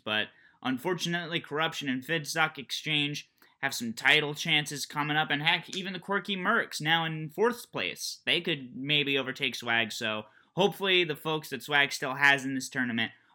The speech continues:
are able to take it home. Otherwise, th-, they might be in a little bit of trouble.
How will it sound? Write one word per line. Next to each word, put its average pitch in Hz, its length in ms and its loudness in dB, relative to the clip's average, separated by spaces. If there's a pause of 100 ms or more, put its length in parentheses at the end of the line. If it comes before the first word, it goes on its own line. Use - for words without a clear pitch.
(140)
are 127 120 6
able 131 200 4
to 120 80 -6
take 123 220 -2
it 113 80 -2
home. 120 280 0 (140)
Otherwise, 120 800 2 (640)
th-, - 160 -10
they 127 220 2
might 160 280 -2
be 147 100 -2
in 127 80 2
a 117 80 -4
little 117 280 -4
bit 123 160 -4
of 123 80 -8
trouble. 95 380 -8